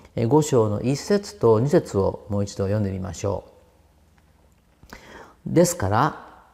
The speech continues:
愛されている子供らしく、神に倣うものとなりなさい。また、愛のうちに歩みなさい。キリストもあなた方を愛して、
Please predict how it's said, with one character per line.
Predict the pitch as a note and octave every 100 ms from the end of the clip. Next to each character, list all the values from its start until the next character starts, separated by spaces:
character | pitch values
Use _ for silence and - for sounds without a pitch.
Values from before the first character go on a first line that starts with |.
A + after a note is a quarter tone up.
| _ -
愛 | A2+ D3+
さ | G3 F#3
れ | E3
て | D#3 B2+
い | B2+
る | C3+ - - - - _ -
子 | A2
供 | G#2+ G#2
ら | F#2+
し | F2+ -
く、 | - - - _ _ _ _ _ _ _
神 | - C3+ A2+
に | G#2+
倣 | G#2 G#2+ B2 C3
う |
も | A2+ A2+
の | A2+
と | G#2 D#3+ F3+ - - - -
な | G2+ F2
り | F2
な | E2
さ | - E2+
い。 | D#2 - _ _ _ _ _ _ _
ま | F#2
た、 | F2+ A2+ C#3 - - - _ _
愛 | B2 B2
の | A#2 G#2
う | A2
ち | - B2
に | E3 - - _ _ _
歩 | F#2+ F2+
み | F2+
な | E2
さ | D#2+ G2 F2+
い。 | E2+ - _ _ _ _ _ _ _ _
キ | C3
リ | D3+
ス | D3+
ト | -
も | C3+ C#3 - - - _ _ _
あ | -
な | B2+ B2
た | B2+
方 | A2+ G#2+ G#2
を | G2
愛 | G#2 G2
し | F2 -
て、 | A2 C#3 - - _